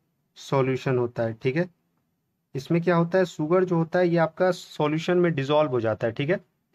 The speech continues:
ये आपका क्या होता है, डिसॉल्व हो जाता है, और इसमें पार्टिकल्स जो होते हैं, ये आपके क्या होते हैं, यूनिफॉर्मली डिस्ट्रीब्यूट रहते हैं,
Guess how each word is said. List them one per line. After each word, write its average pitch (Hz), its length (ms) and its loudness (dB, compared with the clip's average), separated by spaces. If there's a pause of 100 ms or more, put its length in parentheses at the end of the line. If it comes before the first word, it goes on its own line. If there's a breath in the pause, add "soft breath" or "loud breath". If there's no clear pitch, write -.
(360)
ये 131 80 -2
आपका 135 260 -2
क्या 156 140 -2
होता 151 180 0
है, 185 60 0
डिसॉल्व 131 400 2
हो 156 80 -2
जाता 156 280 0
है, 202 60 2
और 135 80 2
इसमें 143 280 -4
पार्टिकल्स 143 580 0
जो 147 100 -4
होते 135 200 -2
हैं, 165 80 2
ये 139 100 0
आपके 135 240 -4
क्या 143 180 0
होते 143 200 -2
हैं, 147 80 -2
यूनिफॉर्मली 135 640 0
डिस्ट्रीब्यूट 123 560 -2
रहते 110 240 -4
हैं, 113 140 -6